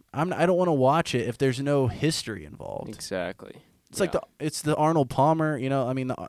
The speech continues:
Speaker 1: the Arnold Palmer's coming up this week. I love, I love watching it because I remember playoffs and, you know, tournament winning putts on
Speaker 2: Yep.
Speaker 1: eighteen. Now, granted, Tiger <laughs> contributed to quite a few of those,
Speaker 2: <laughs>
Speaker 1: but, you know, I digress.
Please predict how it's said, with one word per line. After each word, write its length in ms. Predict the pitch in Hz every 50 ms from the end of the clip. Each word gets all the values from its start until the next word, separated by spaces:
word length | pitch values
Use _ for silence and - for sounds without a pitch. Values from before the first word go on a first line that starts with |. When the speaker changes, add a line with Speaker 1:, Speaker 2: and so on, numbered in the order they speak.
| -
Speaker 1:
the 80 | - 147
Arnold 200 | 170 190 185 -
Palmer's 260 | 180 175 156 135 127
coming 200 | - 143 131 123
up 100 | 117 98
this 180 | 117 117 - -
week. 260 | 120 113 113 - - _ _ _ _ _ _ _ _ _ _ _ _
I 80 | - 170
love, 400 | 180 143 143 165 180 139 - - _ _ _ _ _ -
I 100 | 143 165
love 260 | 170 160 170 175 147
watching 440 | 123 123 123 127 131 - 175 170 165
it 180 | 170 165 - 127
because 260 | 123 - 143 135 123
I 120 | 110 139 151
remember 680 | 151 139 131 123 135 151 160 143 127 117 110 104 - _ _ _ _ _ _ _ _ _ _ _ _ _ -
playoffs 680 | - 143 151 160 147 117 107 104 - - - - - - _ -
and, 300 | 120 120 113 113 110 - - _ _ _ _ _ _ _ _
you 120 | 120 135 127
know, 180 | 113 107 - - _
tournament 380 | - - 170 160 156 147 - 127
winning 220 | 131 131 127 113
putts 360 | - - 139 127 113 - - -
on 180 | - 120 113
Speaker 2:
Yep. 100 | 110 101
Speaker 1:
eighteen. 300 | 101 - - 110 101 113
Now, 100 | 107 117
granted, 320 | 120 127 127 123 123 113 -
Tiger 400 | - 135 127 117 120 120 110 98 101 -
<laughs> 120 | - _
contributed 480 | - 123 113 - 120 110 110 104 107 104
to 60 | -
quite 220 | - - 117 113 110
a 40 |
few 220 | - 180 - 127 139
of 60 | 139
those, 360 | 143 160 180 202 269 - -
Speaker 2:
<laughs> 20 | 185
Speaker 1:
but, 220 | 170 175 175 - - - - 202 - - - - - 135 - - - _ _ _
you 100 | - 196
know, 140 | 175 175 180
I 140 | 156 156 160
digress. 560 | 160 156 160 180 208 156 107 - - -